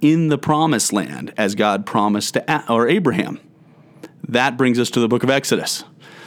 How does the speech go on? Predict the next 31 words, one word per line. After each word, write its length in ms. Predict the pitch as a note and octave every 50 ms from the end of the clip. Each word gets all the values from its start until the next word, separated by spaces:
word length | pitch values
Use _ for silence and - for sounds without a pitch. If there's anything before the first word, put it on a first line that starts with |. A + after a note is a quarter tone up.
| - -
The 80 | - -
book 220 | C3 E3+ E3 -
of 80 | D#3 C#3+
Exodus 440 | D#3 E3+ D#3+ - D#3 C3+ C3 - -
is 60 | A#2+
about 240 | B2 B2 A#2+ A#2 A2+
how 160 | A2+ B2 A2+
God 480 | G#2 G2+ A#2 A#2+ B2 C3 C#3 C#3+ C#3
calls 400 | - - D3 C3+ B2+ B2+ A#2 A2+
Moses 540 | A2+ G#2+ A#2 B2 C3 C3+ B2+ B2+ C3 A#2+ -
to 160 | - - A2
lead 520 | G#2+ G#2 G#2 A2 B2+ D3 E3 E3+ F3 F3+ D3+
them 460 | C3+ A#2+ B2+ C3 C3 B2+ B2+ C3 B2+ -
out 320 | - A#2+ B2 B2+ B2 B2 -
of 120 | A#2 G#2
Egypt, 440 | A2+ A2 A2 G2+ G2+ F#2+ G#2 - -
to 100 | - A#2
rescue 600 | A2 A2 A#2 B2 C#3+ D#3 - - - - F3 E3
them 240 | C#3+ C#3 C3 B2+ C3
from 200 | - - A2+ G#2+
Egypt. 440 | G#2 G#2 G#2+ G2 F#2+ F2 - - - - - - - - -
So 120 | - B2+
God 320 | A#2 A2+ C#3 C#3 D3+ D#3+ C#3
defeats 640 | B2+ A#2 - - - - - F#3 G3+ A3 G#3+ -
the 160 | - D3+ C#3+ B2
Egyptians 540 | G#2 - A2 G#2+ - - - G#2 G#2 G2+
and 120 | G#2+ G#2 G2
Pharaoh 320 | - - A#2 A2 G#2+ G#2+
with 300 | G#2 G#2 G2 - - -
ten 460 | - - - E3 D#3+ D#3+ E3+ E3+ E3+
plagues, 580 | D#3+ - - A2+ G2+ F#2+ F#2 F#2+ G2 A#2 - -